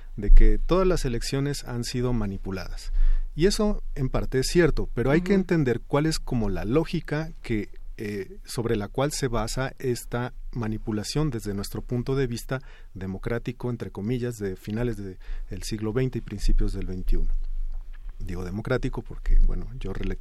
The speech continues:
Speaker 1: relativizaría esto. Eh, lo importante detrás de cada reelección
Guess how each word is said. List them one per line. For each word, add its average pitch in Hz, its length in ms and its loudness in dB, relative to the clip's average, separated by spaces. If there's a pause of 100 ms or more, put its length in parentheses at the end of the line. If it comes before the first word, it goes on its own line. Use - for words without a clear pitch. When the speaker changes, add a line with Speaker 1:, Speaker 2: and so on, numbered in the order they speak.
Speaker 1:
relativizaría 95 840 2
esto. - 300 -10 (580)
Eh, 110 560 0 (1120)
lo 139 340 2
importante 156 920 0
detrás 143 400 -2
de 139 80 0
cada 156 280 0
reelección 117 760 0